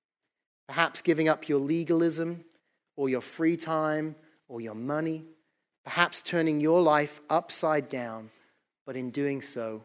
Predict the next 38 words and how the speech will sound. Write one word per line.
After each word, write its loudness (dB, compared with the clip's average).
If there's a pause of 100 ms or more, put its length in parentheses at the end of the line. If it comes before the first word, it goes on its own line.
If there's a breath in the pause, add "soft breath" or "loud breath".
(120)
right -6
side -10 (140)
up. -20 (680)
"Blessed 2 (140)
are 2
the -2
merciful, -8 (480)
for -10
they 0 (280)
shall -8
receive -8
mercy," -12 (340)
said -12
Jesus. -16 (520)
Let's -8
pray. -12 (1500)
Come, 4
Holy 4
Spirit, -2
come -2
move 6
in 2
our 4
hearts. 0
As -6
we -4
study 6
this 2
passage, 0
I 0
am -6
convicted -2
of -4
my 0
own -2
sin, -8
Lord -12
God, -14